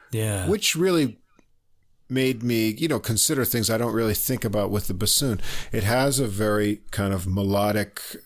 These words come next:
Speaker 2: uh, range, wide range that it can, you know,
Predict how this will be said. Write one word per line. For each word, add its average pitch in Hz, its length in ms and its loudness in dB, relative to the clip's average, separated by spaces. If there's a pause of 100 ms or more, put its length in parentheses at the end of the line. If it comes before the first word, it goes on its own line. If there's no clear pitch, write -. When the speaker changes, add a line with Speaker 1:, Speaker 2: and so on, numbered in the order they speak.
(120)
Speaker 2:
uh, - 220 -10 (200)
range, 104 880 0 (160)
wide 120 380 0
range 95 480 -2
that 98 160 -2
it 95 160 -4
can, 95 260 -2 (380)
you 185 80 -2
know, 98 140 -2